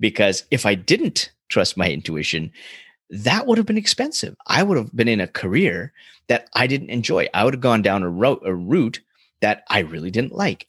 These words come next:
And one of the things that we have to think about is called opportunity cost. It's not just the cost of making that bad decision. Let's talk about my career, right? It, it's not just the three years that I spent in engineering, eh, doing something I didn't like. It was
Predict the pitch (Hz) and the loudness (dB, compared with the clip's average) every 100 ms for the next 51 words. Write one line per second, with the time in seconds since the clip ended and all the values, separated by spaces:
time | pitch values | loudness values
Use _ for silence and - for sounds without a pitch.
0 | - 113 113 120 143 180 156 151 131 123 | 0 0 0 2 2 2 2 0 2 2
1 | 117 104 101 156 170 98 82 - 110 - | 2 0 -2 -2 -2 0 -2 -2 -4 -2
2 | 104 - 104 - 113 143 117 - - - | -2 0 -4 -2 -2 0 -2 -6 -8 -6
3 | - - - - - - 110 120 147 208 | -6 -8 -14 -20 -10 -6 0 2 2 2
4 | 175 - 147 - 143 156 - - - _ | -2 -2 -4 0 2 2 2 -2 -8 _
5 | _ _ - 104 123 123 127 95 - 196 | _ _ -2 2 2 4 2 2 2 2
6 | 214 - 165 156 85 - _ - - 170 | 2 0 0 0 -4 -8 _ -20 -4 -2
7 | - 196 - 202 202 190 175 214 214 - | 0 -2 -2 -2 -2 -2 -4 -2 -2 -4
8 | - _ _ _ _ - - - - 120 | -10 _ _ _ _ -2 -2 -2 -2 0
9 | 135 - 160 202 185 - 117 - 156 143 | 0 2 2 2 0 0 -4 -2 0 2
10 | 123 139 90 95 95 - 107 98 92 95 | 4 2 2 0 0 0 0 0 -2 -4
11 | 87 113 139 92 - - 110 113 117 113 | -2 -2 -2 -4 -10 -14 -6 0 2 2
12 | - 104 104 92 90 113 123 - 90 135 | 0 -4 -2 -2 2 2 0 -4 -2 -2
13 | - - _ _ _ _ _ - 147 139 | -4 -16 _ _ _ _ _ 0 2 0